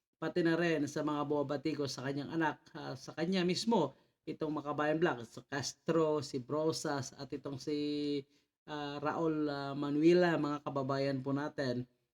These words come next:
ay china-challenge niya na magpa-audit sila at tingnan kung saan napupunta ang kanilang pera na kinukuha mula sa kaban ng bayan. Kahit si, ah, Secretary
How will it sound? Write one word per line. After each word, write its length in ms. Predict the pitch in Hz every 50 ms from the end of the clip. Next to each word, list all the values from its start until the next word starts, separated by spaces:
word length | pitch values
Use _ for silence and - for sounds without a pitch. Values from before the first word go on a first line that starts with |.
| _ _ _
ay 180 | - 185 190 190 190 190 190 - - - - - - - 135 - - - - _ _ _ _ _ _ _ _
china-challenge 880 | - 214 214 214 202 - 196 185 180 180 185 180 175 175 - - 180 175
niya 340 | 165 151 139 143 151 165 170 175
na 400 | 180 185 185 180 180 180 180 180
magpa-audit 640 | 185 185 180 - 190 - 180 175 170 190 175 175 -
sila 320 | - 190 190 180 147 123 - -
at 80 | 131 - _ _
tingnan 400 | _ 151 165 170 170 160 143 131 - _ _ _ _
kung 160 | - 175 165
saan 240 | 151 - 180 175 175
napupunta 800 | 175 - - 165 - - 165 165 160 - 147 131 131 135 135 139
ang 240 | - - 151 151 160
kanilang 480 | 156 160 160 160 160 156 151 143 147 139
pera 400 | - 151 151 147 147 147 143 127 - _ -
na 320 | 151 151 151 147 147 139 131 -
kinukuha 480 | 151 143 147 147 143 139 - 151 139 - - _ _ _ _ _ _ _ _
mula 160 | 151 151 151
sa 160 | 135 - 151
kaban 240 | - - 139 143 131
ng 160 | 135 135 135
bayan. 320 | 123 123 123 127 123 123 -
Kahit 320 | - 185 220 240 240 -
si, 260 | - 262 247 240 233
ah, 160 | 220 208 202 190
Secretary 580 | - 214 196 208 202 196 - 196 180 175 175